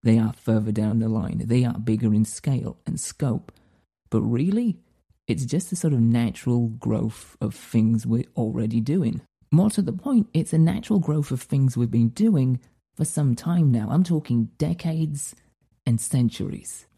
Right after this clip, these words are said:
I mean, for as far back as we can record, as a species, we have been using and implementing tools and technologies to further progress ourselves, not just individually, but as a collective, as a community, whether that is in the field of medicine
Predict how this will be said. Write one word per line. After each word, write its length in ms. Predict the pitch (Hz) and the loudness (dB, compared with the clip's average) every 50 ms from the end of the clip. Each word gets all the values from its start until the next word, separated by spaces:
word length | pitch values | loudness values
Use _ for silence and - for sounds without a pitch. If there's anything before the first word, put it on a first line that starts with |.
| - | -4
I 80 | - 160 | 0 0
mean, 200 | 180 208 220 220 | 2 2 2 0
for 200 | 208 - 226 233 | 0 -2 -6 -8
as 140 | 214 - - | -8 -8 -10
far 300 | - - - 202 220 214 | -10 -8 -6 -4 -4 -4
back 240 | 208 208 202 - - | -4 -6 -6 -4 -4
as 120 | 190 175 | -2 0
we 160 | 170 175 165 | 0 0 -2
can 200 | 165 - 160 151 | -2 -4 -4 -4
record, 460 | 139 131 - - 185 151 123 117 107 - - | -4 -6 -8 -6 -6 -4 -4 -6 -8 -8 -10
as 240 | - 147 165 170 170 | -8 -6 -6 -6 -6
a 140 | 165 175 170 | -6 -6 -8
species, 880 | 175 - - - 202 190 175 165 - - 95 95 - - - - - _ _ _ _ _ _ _ _ _ _ _ _ _ _ _ | -8 -10 -8 -6 -4 -4 -4 -4 -6 -6 -6 -6 -6 -8 -10 -12 -16 _ _ _ _ _ _ _ _ _ _ _ _ _ _ _
we 200 | - 139 170 185 | -2 0 0 0
have 200 | 170 170 156 147 | 0 -2 -4 -4
been 220 | 151 151 151 143 | -2 -2 -2 -2
using 400 | 139 156 165 170 175 147 139 139 | -2 -2 -2 -2 -2 -2 -2 -4
and 120 | 135 123 - - | -4 -4 -4 -6
implementing 600 | 139 139 139 131 127 123 117 120 120 - - 113 | -6 -4 -2 -2 -2 0 0 -2 -2 -2 -4 -6
tools 400 | - - 165 170 190 190 170 - | -4 -4 -4 -2 -2 -2 -4 -4
and 140 | 123 123 | -6 -8
technologies 800 | - - - 101 104 135 175 185 160 135 127 117 113 110 113 117 - | -8 -8 -8 -6 -4 -2 -2 0 0 0 -2 -2 -2 -4 -4 -6 -8
to 120 | - - | -10 -14
further 380 | 110 - - 113 110 107 104 107 | -12 -10 -8 -6 -6 -6 -6 -8
progress 460 | - - 107 - 113 90 87 - - | -8 -10 -8 -8 -8 -8 -8 -10 -12
ourselves, 600 | 101 101 - - - - 113 113 92 101 107 - | -12 -12 -12 -12 -10 -8 -6 -6 -6 -6 -6 -4
not 160 | 143 180 208 | -4 -4 -4
just 200 | 214 - 294 247 | -6 -8 -8 -4
individually, 640 | 226 208 202 196 185 156 131 120 117 120 117 120 117 | 0 0 2 2 0 -2 -4 -4 -4 -4 -4 -4 -4
but 240 | 110 113 - - | -4 -6 -8 -8
as 180 | 110 107 113 113 | -10 -10 -10 -8
a 120 | - 110 | -8 -10
collective, 580 | 98 - - 110 110 104 101 107 - - 104 92 | -10 -10 -8 -8 -8 -6 -8 -8 -10 -10 -10 -10
as 180 | - 110 110 110 | -8 -8 -8 -6
a 100 | 110 110 | -8 -8
community, 640 | - - 107 117 117 117 113 110 113 - - - - | -6 -2 0 0 2 0 0 -2 -6 -8 -10 -10 -8
whether 240 | 104 107 110 117 107 | -6 -6 -6 -6 -6
that 220 | 101 104 107 - | -6 -8 -8 -6
is 120 | 120 113 | -6 -4
in 160 | 117 113 113 107 | -2 -2 -2 -2
the 60 | - | -4
field 360 | - - - 120 113 113 113 | -6 -6 -4 -4 -4 -4 -4
of 140 | - - 113 | -8 -6 -4
medicine 560 | 117 113 123 147 175 170 - - 240 - 233 | -4 -4 -4 -4 -6 -6 -6 -8 -10 -10 -10